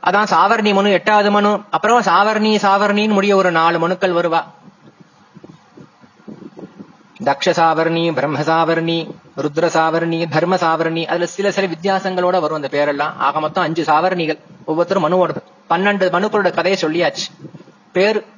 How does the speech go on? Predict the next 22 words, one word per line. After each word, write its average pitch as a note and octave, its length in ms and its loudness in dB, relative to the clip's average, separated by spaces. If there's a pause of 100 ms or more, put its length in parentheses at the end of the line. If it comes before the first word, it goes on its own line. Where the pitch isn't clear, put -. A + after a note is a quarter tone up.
(680)
பதிமூணாவது G#3+ 680 2
மனுக்கு G3+ 680 2
ரௌச்சிய F#3 460 0
மனுன்னு F#3 360 0
பேரு, F3 380 0 (720)
பதினாலாவது G3 400 2
மனுக்கு F#3 300 2
பௌத்திய G3+ 520 0
மனுன்னு D#3+ 320 0
பேரு. - 180 -6 (400)
எதுக்கு G3 300 -2
இதெல்லாம் F#3 260 2
என்னவோ E3+ 300 2
சொல்லிட்டு E3 340 -4
இருக்காரே? D3+ 640 -2 (1120)
இதுல D#3+ 60 -6
என்ன E3+ 200 2
விசேஷம்னா, G3 880 0 (260)
இப்பதான் F#3 300 2
ஏழாவது G3 520 2
மனுவே F#3+ 220 0
ஆகிறது. C#3+ 460 0